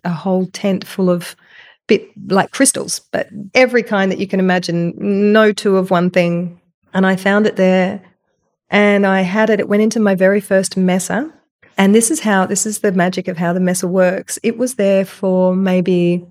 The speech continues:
two years, I would say. And then one day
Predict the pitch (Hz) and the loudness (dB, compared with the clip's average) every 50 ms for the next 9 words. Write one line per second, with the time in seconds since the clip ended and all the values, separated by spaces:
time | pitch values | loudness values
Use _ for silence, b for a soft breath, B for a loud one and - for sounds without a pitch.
0 | _ _ _ _ _ _ _ _ - - - - 240 233 220 208 214 208 208 214 | _ _ _ _ _ _ _ _ -12 -8 -4 0 0 2 2 2 2 4 4 2
1 | 226 220 214 190 180 180 175 - - - 180 190 240 320 392 381 - - _ b | 2 0 0 -2 0 -2 -4 -4 -2 -2 0 0 0 0 -2 -4 -8 -16 _ b
2 | b b b b b b b b b - 196 190 196 190 190 196 226 294 339 302 | b b b b b b b b b -2 0 2 2 2 2 2 2 2 2 2
3 | 262 202 202 226 262 | 2 2 2 0 -2